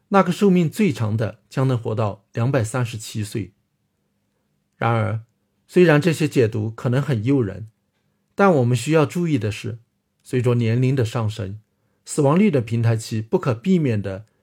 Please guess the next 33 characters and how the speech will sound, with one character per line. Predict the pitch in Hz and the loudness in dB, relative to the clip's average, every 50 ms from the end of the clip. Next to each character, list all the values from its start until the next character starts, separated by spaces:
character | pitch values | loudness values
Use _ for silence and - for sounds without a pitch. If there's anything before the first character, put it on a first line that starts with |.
| _ _ _ _ | _ _ _ _
依 | - 175 185 190 | -2 0 2 4
赖 | 190 190 175 | 6 6 6
于 | 139 110 104 101 104 107 - - | 4 2 0 -2 -6 -8 -6 0
越 | 165 196 180 | 2 4 4
来 | 143 120 113 | 4 2 0
越 | 120 139 151 131 | 0 -2 -2 -4
小 | - - - 135 104 95 | -4 -4 -4 -4 -4 -4
的 | - 107 | -4 -4
样 | 104 117 127 123 123 | -4 -2 -2 -2 -2
本 | 110 98 92 | -2 -4 -6
量。 | 95 95 92 95 104 _ _ _ _ _ _ _ _ _ _ _ _ _ _ _ _ | -8 -12 -14 -16 -20 _ _ _ _ _ _ _ _ _ _ _ _ _ _ _ _
到 | - 160 151 | 0 2 2
了 | 131 120 113 - | 2 2 -2 -4
一 | - 156 | -4 -4
百 | 135 135 120 | -2 0 0
一 | 131 139 143 | 0 -2 -4
十 | 131 120 120 117 | -4 -4 -6 -8
七 | 110 - - - 165 151 | -8 -8 -8 -8 -8 -4
岁 | - 190 160 | -2 -2 0
以 | 120 110 | 0 -2
上， | 110 - 113 95 95 - _ _ _ _ _ _ _ _ _ _ | -2 -4 -6 -8 -10 -14 _ _ _ _ _ _ _ _ _ _
我 | 151 139 139 | 2 4 4
们 | 165 180 | 4 4
就 | - 226 202 | 4 4 4
没 | 160 139 143 | 4 6 4
有 | 139 120 | 4 4
任 | 104 120 156 196 190 139 | 2 2 4 4 4 4
何 | 110 - 113 | 2 -2 -4
信 | 110 - - 131 110 | -6 -4 -2 -2 -2
息 | 113 - 117 | -2 -4 -6
了。 | 101 101 95 - _ _ _ _ _ _ _ _ _ _ _ _ _ | -6 -6 -8 -12 _ _ _ _ _ _ _ _ _ _ _ _ _
因 | - 147 135 - | -2 -2 0 -2
此， | - - 117 98 - | -2 -6 -8 -10 -10